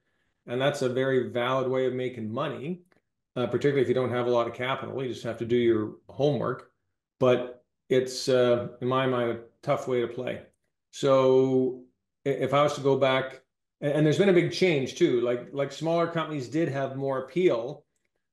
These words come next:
uh, back in the nineties and the two thousands, and now they don't. So,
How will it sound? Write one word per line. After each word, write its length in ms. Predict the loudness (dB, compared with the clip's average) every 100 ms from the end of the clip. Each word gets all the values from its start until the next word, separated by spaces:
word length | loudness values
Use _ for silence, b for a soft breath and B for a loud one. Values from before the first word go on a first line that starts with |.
| -8
uh, 720 | -4 0 0 0 0 -2 -4
back 260 | -4 -4 -6
in 60 |
the 60 | -6
nineties 440 | -6 -6 -4 -6
and 100 | -6
the 40 | -6
two 100 | -4
thousands, 640 | -2 0 0 -2 -4 -6
and 100 | -6
now 180 | -4 -2
they 120 | -2
don't. 260 | -2 -4 -8 _
So, 800 | -4 0 4 4 4 4 0